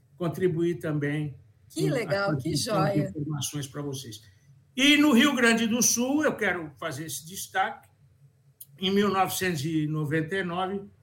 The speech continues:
Speaker 1: eu apresentei um trabalho no cobreap, e aí fiquei muito amigo do Marcelo Saldanha,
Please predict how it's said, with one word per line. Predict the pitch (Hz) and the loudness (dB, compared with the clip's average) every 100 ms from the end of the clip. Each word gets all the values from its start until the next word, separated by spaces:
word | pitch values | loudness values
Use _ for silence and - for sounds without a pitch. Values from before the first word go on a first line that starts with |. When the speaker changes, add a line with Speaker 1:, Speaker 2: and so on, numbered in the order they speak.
| _ _ - | _ _ -6
Speaker 1:
eu | 170 | -4
apresentei | 156 175 151 170 143 160 | -4 -4 -4 -4 -6 -6
um | 156 151 | -6 -6
trabalho | 165 156 131 147 165 175 135 - | -2 -2 -2 -2 -2 -4 -10 -10
no | 131 131 | -12 -8
cobreap, | 151 143 156 147 165 - - - _ - _ _ 254 | -6 -2 -2 0 -2 -4 -14 -20 _ -20 _ _ -4
e | |
aí | 262 269 | 0 0
fiquei | 262 - 254 | -4 -2 2
muito | 240 247 226 | 2 2 2
amigo | 185 208 190 | 2 2 0
do | 170 | -2
Marcelo | 170 147 135 185 175 151 | -2 -2 0 0 -2 -2
Saldanha, | - 131 110 143 180 180 165 147 127 | -6 -8 -4 0 2 2 0 -4 -6